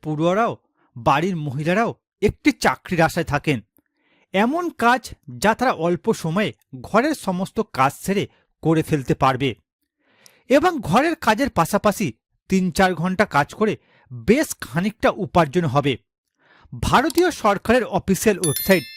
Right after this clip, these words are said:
অনলাইনে মাত্র তিন চার ঘন্টা কাজ করেই আপনারা অনেকে টাকা উপার্জন করতে পারবেন।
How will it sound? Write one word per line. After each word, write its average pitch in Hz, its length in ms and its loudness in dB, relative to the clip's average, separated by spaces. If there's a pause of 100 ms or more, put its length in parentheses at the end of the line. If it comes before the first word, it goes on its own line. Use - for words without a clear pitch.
(280)
অনলাইনে 165 640 0 (300)
মাত্র 233 400 0
তিন 285 320 0
চার 285 260 2
ঘন্টা 254 300 0
কাজ 156 360 0
করেই 202 300 0 (480)
আপনারা 285 460 2
অনেকে 208 440 0
টাকা - 320 2
উপার্জন 185 520 -2
করতে 156 340 -2
পারবেন। 135 460 0